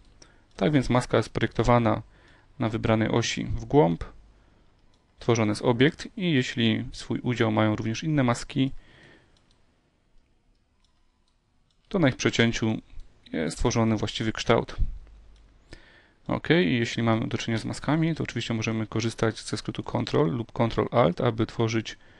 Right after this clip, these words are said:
lub usuwać fragmenty maski. Czyli Ctrl i możemy troszeczkę domalować maskę chociażby w tym miejscu. Automatycznie widzimy, w jaki sposób wpływamy na nasz obiekt. Lub Ctrl Alt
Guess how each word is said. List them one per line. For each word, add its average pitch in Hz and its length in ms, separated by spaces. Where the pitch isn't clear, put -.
lub 123 200
usuwać 117 320
fragmenty 110 420
maski. 110 380
Czyli - 180
Ctrl 120 540
i 160 100
możemy 117 280
troszeczkę - 320
domalować 110 500
maskę 110 260
chociażby 110 280
w - 60
tym 117 180
miejscu. 139 460
Automatycznie 117 480
widzimy, 110 160
w 113 40
jaki 110 120
sposób - 320
wpływamy 113 580
na 107 240
nasz 117 120
obiekt. 117 440
Lub - 160
Ctrl 127 440
Alt 120 400